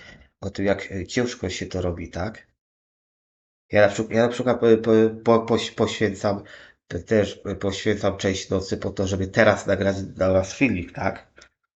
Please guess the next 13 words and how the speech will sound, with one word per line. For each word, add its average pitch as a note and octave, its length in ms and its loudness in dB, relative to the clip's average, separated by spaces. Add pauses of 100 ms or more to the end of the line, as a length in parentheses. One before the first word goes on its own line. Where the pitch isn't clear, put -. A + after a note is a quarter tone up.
(680)
Na G#2+ 60 0
przykład G#2 300 0
w - 100 -12
tej G2+ 140 2
chwili G2 340 -2
mi F#2+ 220 -2
monitor G2+ 520 -2
pokazuje G2 600 0
dwudziesta, G2 480 -6
dwudziestą F#2+ 560 -4
trzecią G2+ 420 0
zero F#2+ 320 0
dwa. F#2+ 380 -2